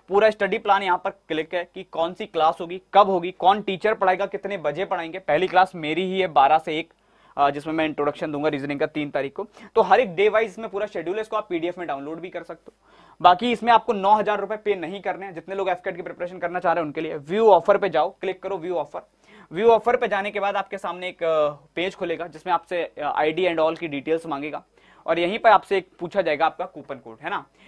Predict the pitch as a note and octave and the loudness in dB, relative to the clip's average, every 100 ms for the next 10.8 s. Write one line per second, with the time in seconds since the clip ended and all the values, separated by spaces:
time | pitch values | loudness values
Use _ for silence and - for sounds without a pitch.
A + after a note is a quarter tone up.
0 | - F3 F3 A3+ G#3+ G#3+ G#3+ F#3+ F3+ A#3+ | -10 -8 -6 -8 -4 -4 -4 -2 -2 -2
1 | F#3+ D3+ F#3 F#3+ G3+ F#3+ F3 E3+ F3+ E3 | -2 0 0 -4 -8 -6 -6 -8 -6 -2
2 | D3+ E3 F#3+ D#3+ C#3+ E3+ E3 D#3 D#3 D#3 | 0 -2 -4 -8 -6 -8 -8 -8 -8 -8
3 | C#3+ D3+ C#3+ D3+ D3 D3 D#3 E3+ E3 D3+ | -8 -8 -10 -10 -12 -10 -10 -10 -8 -10
4 | D3 C#3+ C#3+ C#3+ C3+ D3 D#3 C3+ C3 - | -8 -10 -14 -12 -12 -12 -14 -14 -10 -10
5 | C#3+ E3 E3 - - _ _ F3 F#3+ A3+ | -6 -8 -8 -16 -20 _ _ -6 -2 2
6 | A3+ A3+ A#3+ A3+ G#3+ F#3+ G3 F3+ F#3 F#3 | 2 2 0 0 0 -6 -8 -8 -2 -2
7 | G3+ F#3+ F#3+ G3 F#3+ D#3+ E3 F#3 E3+ E3+ | -2 -6 -6 -8 -10 -10 -4 -4 -2 -8
8 | D3+ D#3 D3+ D3 D#3 _ _ - - E3 | -6 -6 -6 -6 -14 _ _ -20 -10 -6
9 | G3+ F3 - D3+ C#3+ C3+ C#3 C#3+ C#3+ - | 0 0 0 -8 -8 -12 -8 -6 -8 -10
10 | D3+ B2+ C#3 C3 B2 C3 _ | -8 -8 -8 -14 -14 -20 _